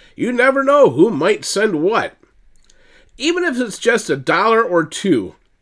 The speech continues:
I love Secret Santa and will be truly grateful for my blessings. I would love to see my friends and family get blessed this Christmas as well.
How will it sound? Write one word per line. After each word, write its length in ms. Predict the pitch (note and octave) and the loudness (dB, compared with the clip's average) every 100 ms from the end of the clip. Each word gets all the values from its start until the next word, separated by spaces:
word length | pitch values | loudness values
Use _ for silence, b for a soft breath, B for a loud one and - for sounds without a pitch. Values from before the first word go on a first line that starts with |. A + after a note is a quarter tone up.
| - | -2
I 160 | G#3+ | 0
love 340 | G3+ D#3 F3+ B2 | 2 4 4 4
Secret 340 | C#3 A2+ A2 | -6 -8 -10
Santa 460 | - B2 B2 C3+ C3 - | -6 -4 -4 -4 -8 -6
and 120 | A3+ | 0
will 100 | A#3+ | 0
be 120 | A3+ A3+ | 0 -4
truly 380 | - D#4+ D#4 | -2 0 0
grateful 580 | G3 - C#3+ F3+ - C3+ | -4 -4 -2 -2 -2 -10
for 160 | - A#2 | -6 -4
my 160 | C3 | -2
blessings. 760 | C3 A#2+ B2 - E2+ D2 - - _ _ _ b b b b | -2 -2 -6 -6 -10 -14 -16 -18 _ _ _ b b b b
I 120 | A#2+ | -8
would 160 | A#2+ B2+ | -6 -2
love 180 | D3 C#3+ | -2 -2
to 80 | |
see 160 | C3+ F3+ | -4 0
my 140 | F3 | 0
friends 280 | E3 F3+ F#3+ | 2 2 0
and 120 | G3+ | -2
family 340 | B3 B3 G#3+ G3+ | 0 0 0 -4
get 320 | D#4+ D4+ C#3+ | -6 -8 -8
blessed 400 | C#3 D3 C#3+ - | -2 -2 -4 -4
this 180 | D3+ - | -4 -4
Christmas 520 | - A#2 - A#2+ - | -8 -8 -8 -10 -10
as 340 | - G2 G#2+ | -12 -12 -12
well. 400 | F2 F2+ D#2 C#2 | -12 -14 -16 -20